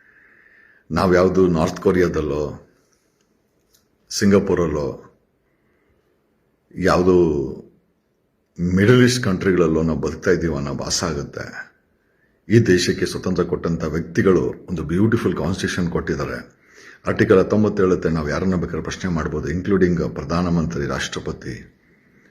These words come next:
Of course, ಡೆಲ್ಲಿನಲ್ಲಿ ಹದಿನೈದು ಕೋಟಿ ಸಿಕ್ಕಾಕೊಂಡಂತ ಯಶವಂತ್ ವರ್ಮಾ ಅನ್ನೋ ಹೈಕೋರ್ಟ್ ಜಡ್ಜ್ನು ಕೂಡ ನಾವು ಪ್ರಶ್ನೆ ಮಾಡುವಂತ ಅಧಿಕಾರ ಈ ದೇಶದ ಸಂವಿಧಾನ ಕೊಟ್ಟಿದೆ.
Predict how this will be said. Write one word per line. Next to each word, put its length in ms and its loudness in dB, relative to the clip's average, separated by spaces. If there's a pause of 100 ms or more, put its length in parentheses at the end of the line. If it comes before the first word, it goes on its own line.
(120)
Of 100 -20
course, 380 -8 (1900)
ಡೆಲ್ಲಿನಲ್ಲಿ 720 4 (1200)
ಹದಿನೈದು 380 6
ಕೋಟಿ 240 2
ಸಿಕ್ಕಾಕೊಂಡಂತ 680 -2 (1080)
ಯಶವಂತ್ 320 2
ವರ್ಮಾ 340 4
ಅನ್ನೋ 580 -4 (140)
ಹೈಕೋರ್ಟ್ 300 0
ಜಡ್ಜ್ನು 320 0
ಕೂಡ 180 -2
ನಾವು 240 0
ಪ್ರಶ್ನೆ 300 -4
ಮಾಡುವಂತ 520 0 (680)
ಅಧಿಕಾರ 360 2
ಈ 80 4
ದೇಶದ 300 -2
ಸಂವಿಧಾನ 480 -4
ಕೊಟ್ಟಿದೆ. 760 -10